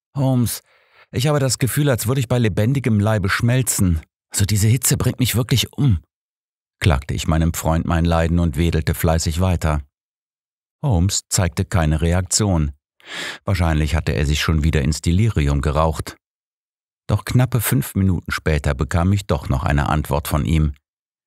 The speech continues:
"Sie müssen das hier ausprobieren, alter Freund",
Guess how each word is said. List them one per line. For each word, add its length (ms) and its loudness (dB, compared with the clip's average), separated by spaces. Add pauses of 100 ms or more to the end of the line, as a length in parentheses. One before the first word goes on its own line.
(500)
"Sie 260 -2
müssen 420 2
das 220 0
hier 180 2
ausprobieren, 840 0
alter 320 0
Freund", 560 0